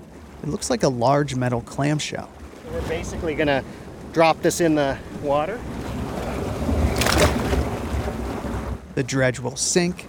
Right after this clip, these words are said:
Speaker 1: snap shut, and scoop up a sample of the lake bed. A few seconds later, the researcher from the University of Nevada, Reno, reels in the device and cracks it open.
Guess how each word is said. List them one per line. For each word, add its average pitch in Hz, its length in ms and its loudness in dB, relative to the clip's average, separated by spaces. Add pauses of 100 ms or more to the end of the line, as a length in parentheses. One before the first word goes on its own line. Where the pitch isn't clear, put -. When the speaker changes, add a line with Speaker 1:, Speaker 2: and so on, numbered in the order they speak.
(160)
Speaker 1:
snap - 420 0
shut, 147 380 4 (320)
and 143 120 0
scoop - 400 2
up 185 220 6
a 143 80 4
sample 139 400 2
of 117 140 0
the 117 100 0
lake 135 260 0
bed. - 200 -8 (560)
A - 40 -8
few 139 200 -2
seconds 120 440 -2
later, 127 440 2 (340)
the 135 80 -2
researcher 170 540 4
from 139 200 2
the 135 80 2
University 135 540 2
of 120 80 0
Nevada, 120 380 2
Reno, 127 480 2 (280)
reels 160 320 6
in 165 140 6
the 143 80 6
device 135 640 2 (140)
and 139 100 0
cracks 123 400 2
it 120 80 -4
open. 131 320 -2